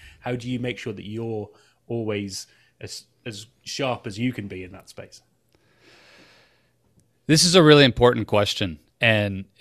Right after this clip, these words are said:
Speaker 2: it actually makes me wanna listen to a lot more episodes of your podcast, Paul, 'cause I wanna hear how other amazing leaders are answering this question. But I will start by saying my core principle here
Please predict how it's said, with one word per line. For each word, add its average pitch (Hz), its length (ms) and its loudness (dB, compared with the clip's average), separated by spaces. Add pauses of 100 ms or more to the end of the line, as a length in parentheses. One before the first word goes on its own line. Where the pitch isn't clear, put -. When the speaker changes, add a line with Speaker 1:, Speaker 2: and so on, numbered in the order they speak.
(120)
Speaker 2:
it 127 100 0
actually 139 260 6
makes 117 260 2
me 123 100 0
wanna 110 200 2
listen 101 400 0
to - 120 -4
a - 20 2
lot 104 180 0
more 104 220 0
episodes 98 520 -2
of 90 120 -12
your 101 160 0
podcast, 95 560 -4
Paul, 87 160 -6
'cause - 160 -6
I 98 60 0
wanna 98 240 -2
hear 98 240 -2
how 92 220 -2
other 90 440 -2
amazing 92 500 -4
leaders 90 320 -6
are 87 120 -6
answering 95 380 -6
this 85 140 -10
question. 82 520 -10
But 101 200 0 (760)
I 131 120 6
will 139 120 6
start - 440 4
by 147 120 4
saying 120 440 2
my 101 180 -2
core 143 680 2
principle 117 800 -2
here 85 400 -10